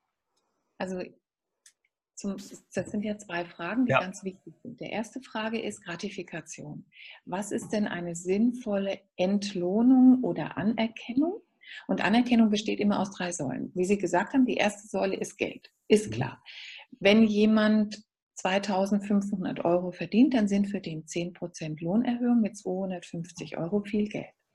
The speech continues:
Speaker 2: Ja. Mhm.
Speaker 1: Nach sechs Monaten gibt es aber Studien dazu, ist es so, dass sie spätestens nicht mehr dann nach sechs Monaten das Gefühl hat, „Oh toll, jeden Monat bei Erhalten des Gehaltschecks oder der
Speaker 2: Mhm.
Speaker 1: Überweisung, super,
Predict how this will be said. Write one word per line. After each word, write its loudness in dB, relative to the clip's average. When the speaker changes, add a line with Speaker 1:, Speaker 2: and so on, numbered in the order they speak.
Speaker 2:
Ja. -2
Mhm. -4
Speaker 1:
Nach 0
sechs -2
Monaten 6
gibt -8
es -6
aber -6
Studien 0
dazu, -2
ist 0
es -8
so, 2
dass -2
sie -4
spätestens -4
nicht 0
mehr 2
dann 2
nach -4
sechs -6
Monaten 2
das -6
Gefühl 0
hat, 0
„Oh 6
toll, 4
jeden 4
Monat 4
bei 2
Erhalten 2
des -2
Gehaltschecks 0
oder 0
der 8
Speaker 2:
Mhm. 8
Speaker 1:
Überweisung, 4
super, 4